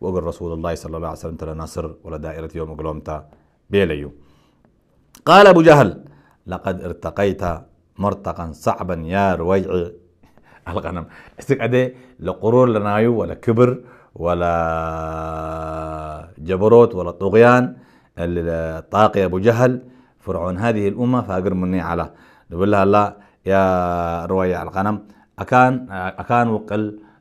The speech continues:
لك هيدا لك ومن العل-، لك لك يا بعد العطال، يا عطال تبقى عليك".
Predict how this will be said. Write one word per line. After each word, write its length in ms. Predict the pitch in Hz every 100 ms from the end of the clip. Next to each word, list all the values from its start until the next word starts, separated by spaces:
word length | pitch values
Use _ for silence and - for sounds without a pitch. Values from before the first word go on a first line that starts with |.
| -
لك 240 | 104 -
هيدا 280 | 98 92 90
لك 280 | 90 90 85
ومن 320 | 85 82 85
العل-، 320 | 82 98 104 - - 85 87 98
لك 160 | 95 92 87 85 85
لك 320 | 87 87 82 _ _ _
يا 160 | 85 82
بعد 180 | 78
العطال، 420 | 78 82 92 95 92
يا 100 | 87
عطال 340 | 82 90 87
تبقى 420 | 82 87 90 85
عليك". 320 | 85 80 82